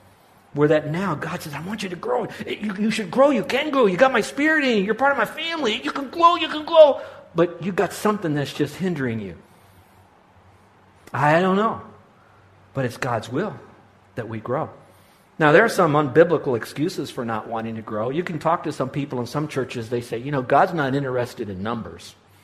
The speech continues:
Well, there's one whole book of the Bible that's called what, everyone? Okay, and you know, of course, the Lord never knew how many disciples he had, did he?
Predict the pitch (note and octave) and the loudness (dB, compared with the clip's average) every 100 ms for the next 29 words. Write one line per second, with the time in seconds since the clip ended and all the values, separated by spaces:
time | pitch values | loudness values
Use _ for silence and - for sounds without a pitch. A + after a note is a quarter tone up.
0 | _ _ - - - _ - _ _ C#3 | _ _ -20 -20 -20 _ -20 _ _ 2
1 | C3+ D#3 C3 F#3+ G3+ G3+ F3+ G3+ G#3 F#3+ | 6 6 6 6 6 6 6 4 4 6
2 | F#3 B3 D4+ G#3 D3+ - D#3+ C#3+ C#3 F#3 | 6 8 8 6 2 2 2 4 4 4
3 | E3+ F#3+ G3 G#3+ B3 B3 - - - - | 4 2 2 2 0 -6 -14 -20 -20 -20
4 | - - - - - - - - - _ | -20 -20 -20 -20 -20 -20 -20 -20 -20 _
5 | - C3+ - D#3+ F#3 D#3 F3 A3 F#3+ - | -4 -2 2 2 2 2 2 2 2 2
6 | F#3 - D#3+ F3+ E3+ E3 D3+ D#3+ E3 D3 | 2 2 4 4 4 2 2 2 2 0
7 | D3 C3+ B2 A#2+ D#3 D#3+ A#2+ A2 A#2 A#2+ | -2 -4 -6 -2 -2 -2 -4 -8 -6 -4
8 | A#2+ C3 G#2+ | -2 -4 -4